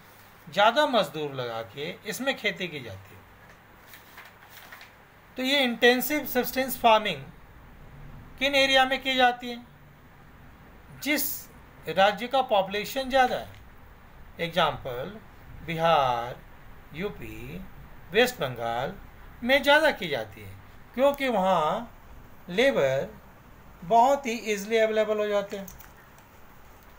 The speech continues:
Second, इसमें modern एचआईवी seeds का प्रयोग किया जाता है, New irrigation system, deep boring system,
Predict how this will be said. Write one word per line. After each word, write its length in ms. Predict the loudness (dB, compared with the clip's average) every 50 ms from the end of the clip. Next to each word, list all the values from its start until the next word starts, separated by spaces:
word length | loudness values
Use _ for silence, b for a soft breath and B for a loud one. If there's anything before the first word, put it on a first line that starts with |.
| -20 -20 -20 -20 -16 -10
Second, 520 | -2 0 0 2 4 2 0 0 -2 -8 -14 -20 -20 -20 -20 -20 -20 -20 -20 -20 -20 -20 -18 -10 -6
इसमें 260 | -6 -4 -2 0 0
modern 580 | 2 4 6 6 6 6 6 4 2 0 -2 -8 -16 -20 -20 -20 -20 -20 -20 -20 -20 -20 -20 -20 -20 -20 -18 -8 -4
एचआईवी 500 | -2 -2 2 4 4 4 4 4 0 -4
seeds 380 | -6 -6 -6 -4 -4 -6 -6 -2
का 120 | 0 0 0
प्रयोग 360 | 2 0 -2 -2 -2 -2 -4
किया 140 | -6 -4 -4
जाता 280 | -4 -6 -8 -8 -10
है, 120 | -12 -14 -14 -20 -20 -20 -20 -20 -20 -20 -20 -20 -20 -20 -20 -20 -20 -20 -20 -20 -20 -20 -20 -20 -20 -20 -20 -20 -20 -20 -20 -20 -20 -20 -20 -20 -20 -20 -20 -20 -20 -20 -20 -20 -20 -20 -16 -10 -6
New 520 | -4 0 4 6 8 8 8 6 4 0 -6 -12 -18 -20 -20 -20 -20 -6 0 2
irrigation 500 | 4 4 4 4 4 2 2 0 -2 -2
system, 560 | -2 -4 -6 -4 -2 0 2 2 2 0 -4 -12 -20 -20 -20 -20 -20 -20 -20 -20 -20 -20 -20 -20 -20 -20 -20 -20 -20 -20 -20 -20 -20 -20 -20 -20 -20 -20 -20 -20 -18 -12 -4
deep 200 | 0 0 2 2
boring 340 | 4 2 4 4 2 0 -2
system, 580 | -6 -10 -12 -6 0 2 2 2 2 0 -6